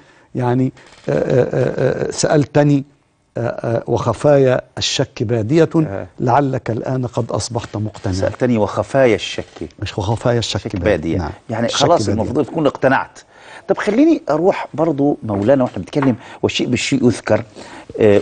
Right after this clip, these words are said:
Speaker 2: وإحنا بنرد على بعض ال-، الشبهات اللي بيثيرها البعض، وأتمنى بعد أن يثير البعض هذه التساؤلات، أهلًا بكل سؤال، ولكن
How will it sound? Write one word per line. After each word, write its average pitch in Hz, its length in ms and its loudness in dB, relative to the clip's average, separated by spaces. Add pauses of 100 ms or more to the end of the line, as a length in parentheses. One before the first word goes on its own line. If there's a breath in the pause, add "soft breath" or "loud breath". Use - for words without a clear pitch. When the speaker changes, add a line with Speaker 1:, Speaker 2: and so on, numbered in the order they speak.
Speaker 2:
وإحنا 104 280 2
بنرد 127 400 4
على 90 400 0
بعض 113 340 2
ال-، 85 220 -4 (280)
الشبهات 101 680 0
اللي 180 100 2
بيثيرها 117 460 2
البعض، 98 380 2 (460 loud breath)
وأتمنى 139 1300 4
بعد 151 260 0
أن 120 180 -2
يثير 175 380 -4
البعض 110 320 0
هذه 127 120 -2
التساؤلات، 120 460 -2
أهلًا 196 160 2
بكل 151 400 0
سؤال، - 360 4 (380 loud breath)
ولكن 202 420 0